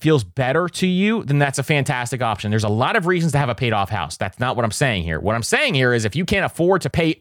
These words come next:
for a house in cash and you're in the market to buy a house, then don't pay for it in cash. And you can also rent still. Buying a house is not a great wealth building activity. Buying a house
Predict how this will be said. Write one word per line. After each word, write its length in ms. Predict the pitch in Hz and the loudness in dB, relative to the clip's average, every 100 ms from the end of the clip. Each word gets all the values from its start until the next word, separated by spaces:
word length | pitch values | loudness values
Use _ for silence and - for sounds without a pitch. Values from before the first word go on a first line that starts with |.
| _ | _
for 140 | 160 139 | 0 0
a 60 | |
house 260 | 120 135 127 | 0 -4 -2
in 200 | 143 135 | -2 -2
cash 340 | 113 127 151 | -2 -4 -4
and 100 | 117 | -2
you're 120 | 123 143 | 2 2
in 80 | |
the 60 | 127 | 2
market 300 | 123 127 117 | 2 0 0
to 60 | 113 | -2
buy 200 | 113 123 | -2 -2
a 80 | 101 | -2
house, 340 | 113 147 - - - - - | 0 -2 -2 -12 -20 -8 -2
then 140 | 143 | 0
don't 200 | 170 175 | 0 0
pay 160 | 175 165 | 0 0
for 200 | 160 156 | 2 2
it 40 | |
in 80 | 139 | 0
cash. 380 | 160 156 85 - | -2 -2 -4 -2
And 100 | 131 | 0
you 60 | |
can 140 | 160 180 | 2 2
also 300 | 233 - 247 | 2 2 0
rent 340 | 202 233 - | 2 0 -2
still. 360 | - - 82 - - - - | -4 -2 -2 -4 -20 -12 -4
Buying 260 | 160 262 | -2 -2
a 60 | 262 | -2
house 260 | 220 233 - | 0 0 0
is 160 | 170 | 0
not 200 | 156 180 | 0 2
a 80 | 160 | 0
great 360 | 120 123 160 135 | 0 0 0 0
wealth 300 | 139 151 117 | 2 2 2
building 300 | 135 131 123 | 0 2 0
activity. 460 | 104 - 143 78 | -2 0 0 0
Buying 340 | 76 123 196 180 | -2 -2 -2 -2
a 40 | |
house 380 | 156 202 170 | 0 0 0